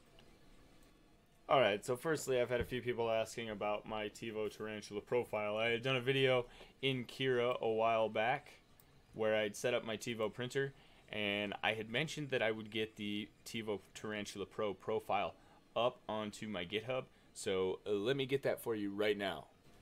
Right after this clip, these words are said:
The other question that we've been receiving a lot lately has been about A B S printing on the TiVo Tarantula Pro, and I can tell you I haven't yet done it.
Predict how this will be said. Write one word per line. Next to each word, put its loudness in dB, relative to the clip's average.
The -4
other 2
question -2
that -2
we've -6
been -4
receiving -6
a -6
lot -2
lately -4
has -10
been -8
about -4
A -2
B -2
S -4
printing -8
on -10
the -12
TiVo -10
Tarantula -18
Pro, -4
and -10
I -6
can -14
tell -6
you -4
I -2
haven't -6
yet -8
done -8
it. -8